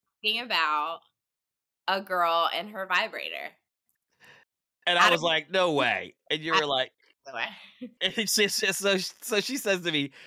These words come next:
Speaker 2: "Go look up the lyrics of Electric Slide," which is Electric Boogie is the name of the song.
Speaker 1: Yeah.
Speaker 2: But, um, and it was like, literally, it says, and I'll read this off to you guys.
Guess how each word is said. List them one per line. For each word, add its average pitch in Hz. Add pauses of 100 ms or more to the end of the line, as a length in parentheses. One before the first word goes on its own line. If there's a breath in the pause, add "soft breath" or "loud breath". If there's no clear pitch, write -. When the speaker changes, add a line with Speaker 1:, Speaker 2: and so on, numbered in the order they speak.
(240 loud breath)
Speaker 2:
"Go 220 (180)
look 175
up 143 (160)
the 156
lyrics 123 (240)
of 113
Electric 101 (340)
Slide," 95
which 95
is 98
Electric 98
Boogie 87
is 82
the 85
name 87
of 73
the 69
song. 85 (100)
Speaker 1:
Yeah. 156
Speaker 2:
But, 110
um, 104 (200)
and 117
it 120
was 117
like, 123
literally, 127
it 120
says, 92 (380)
and 107
I'll 120
read 139
this 127
off 104
to 90
you 82
guys. 65